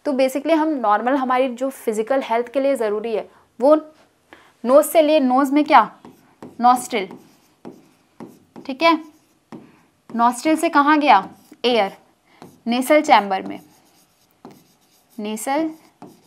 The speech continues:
चैम्बर, नेसल चैम्बर से कहाँ गया, फेरिंग्स में, फेरिंग्स में, फेरिंग्स से कहाँ गया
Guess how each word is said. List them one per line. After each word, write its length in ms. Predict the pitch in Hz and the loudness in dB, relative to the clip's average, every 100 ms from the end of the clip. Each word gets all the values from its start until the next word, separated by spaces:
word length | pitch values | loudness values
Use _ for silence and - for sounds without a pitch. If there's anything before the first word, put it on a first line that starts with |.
| _ | _
चैम्बर, 460 | - 208 202 202 - _ - - _ _ _ _ _ _ _ _ _ _ _ _ _ | -4 -4 -4 -8 -10 _ -20 -20 _ _ _ _ _ _ _ _ _ _ _ _ _
नेसल 320 | 226 247 302 | -8 -6 -4
चैम्बर 360 | 302 311 269 294 | 0 2 2 0
से 120 | 311 | -2
कहाँ 260 | 311 294 294 | -2 0 0
गया, 200 | 277 208 - - _ _ - - _ _ _ - | 0 -4 -6 -20 _ _ -20 -20 _ _ _ 4
फेरिंग्स 420 | 247 247 254 - | 6 6 0 -6
में, 160 | 208 - _ _ - - _ _ _ _ _ _ _ _ _ _ _ _ _ _ _ _ _ _ _ _ _ _ _ _ _ _ _ _ _ _ _ _ _ _ - | -10 -14 _ _ -20 -20 _ _ _ _ _ _ _ _ _ _ _ _ _ _ _ _ _ _ _ _ _ _ _ _ _ _ _ _ _ _ _ _ _ _ -4
फेरिंग्स 520 | 220 214 254 277 - - _ _ _ - | -2 0 -2 -6 -10 -20 _ _ _ -12
में, 180 | 202 - _ _ _ _ - _ _ _ _ _ _ _ _ - _ _ _ - - _ _ _ _ _ _ _ _ _ _ _ _ _ _ _ _ _ _ _ _ _ _ - | -12 -14 _ _ _ _ -20 _ _ _ _ _ _ _ _ -20 _ _ _ -20 -20 _ _ _ _ _ _ _ _ _ _ _ _ _ _ _ _ _ _ _ _ _ _ 2
फेरिंग्स 320 | 247 254 277 | 4 4 2
से 100 | 320 | -2
कहाँ 260 | 311 294 302 | -2 0 0
गया 240 | 311 320 | 0 0